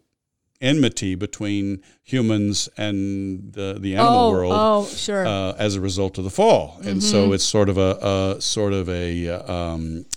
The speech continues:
Speaker 1: a preview of the new creation that is mentioned in Isaiah, where, you know, the lion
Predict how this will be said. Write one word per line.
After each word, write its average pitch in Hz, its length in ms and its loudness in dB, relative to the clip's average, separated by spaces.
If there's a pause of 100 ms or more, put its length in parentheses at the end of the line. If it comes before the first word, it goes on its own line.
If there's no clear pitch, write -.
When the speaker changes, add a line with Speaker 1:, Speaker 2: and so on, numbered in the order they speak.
(140)
Speaker 1:
a 80 340 -6
preview 104 640 4
of 95 160 -2
the 92 60 -2
new 98 160 2
creation 95 760 -2 (320)
that 95 160 -4
is 87 160 -4
mentioned 92 400 -2
in 87 80 -6
Isaiah, 95 540 2
where, 87 400 -2
you 101 140 -2
know, 87 320 -4
the 87 200 -12
lion 90 640 -4